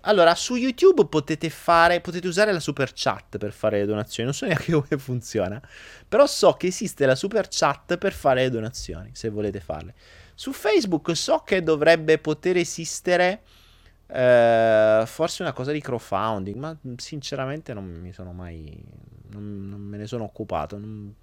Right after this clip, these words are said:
non ne ho bisogno. <laughs> Se, se mai ne avrò bisogno, se ci fosse un progetto valido, allora ne parliamo. Allora ne parliamo.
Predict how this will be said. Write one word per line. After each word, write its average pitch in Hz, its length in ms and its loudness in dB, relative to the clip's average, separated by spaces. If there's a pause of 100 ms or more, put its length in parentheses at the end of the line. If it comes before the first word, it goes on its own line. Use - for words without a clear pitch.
(800)
non 147 280 -4
ne 151 80 -2
ho 131 60 -2
bisogno. 104 340 -12 (160)
<laughs> - 240 -8 (320)
Se, 120 220 -10 (760)
se - 140 -14
mai 160 160 -2
ne 165 80 2
avrò 156 160 2
bisogno, 120 540 -2
se 147 180 -6
ci - 160 -6
fosse 202 300 -2
un 202 80 -4
progetto 160 600 0
valido, 185 720 4
allora 147 320 4
ne 123 100 -2
parliamo. 101 600 -6 (400)
Allora 113 260 -4
ne 101 100 -8
parliamo. 85 360 -10